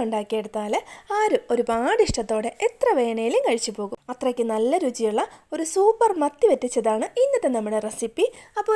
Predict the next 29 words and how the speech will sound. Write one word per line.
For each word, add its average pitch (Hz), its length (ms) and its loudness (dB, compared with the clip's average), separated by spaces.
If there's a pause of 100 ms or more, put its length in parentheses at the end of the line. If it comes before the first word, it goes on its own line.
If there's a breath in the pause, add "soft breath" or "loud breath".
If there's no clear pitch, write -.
എങ്ങനെയാ 240 300 0
ഉണ്ടാക്കണേന്ന് 226 460 -4
നോക്കാം. 254 280 -4 (140)
നമുക്ക് 277 280 -8
നേരെ 240 300 -10 (300)
വീഡിയോയിലേക്ക് 262 480 -4
പോവാം. - 120 -20 (560)
അപ്പോ 403 160 -12 (220)
ഇതിനായിട്ടുള്ള 226 540 -10 (100)
മെയിൻ 269 220 -6 (100)
ഐറ്റം 302 260 -10 (100)
ദാ 226 60 -6 (280)
അര 392 120 -8 (140)
കിലോ 247 180 -6 (120)
മത്തി 285 320 -8 (160)
ഞാനിവിടെ 220 340 -10
നന്നായിട്ടൊന്ന് 240 640 -10 (100)
ക്ലീൻ 440 200 -4 (120)
ചെയ്ത് 262 240 -6 (420 loud breath)
കട്ട് 440 200 -10
ചെയ്തൊക്കെ 240 320 -6
എടുത്ത് 214 200 -14
വെച്ചിട്ടുണ്ട്. 208 500 -8 (560)
ഇനിയിപ്പോ 381 320 -8 (220)
നല്ല 226 120 -6 (120)
ടേസ്റ്റി 330 400 -6
ആയിട്ട് 220 200 -6 (140)
ഇതങ്ങ് 285 240 -4 (140)
ഉണ്ടാക്കിയെടുത്തേക്കാം. 269 760 -8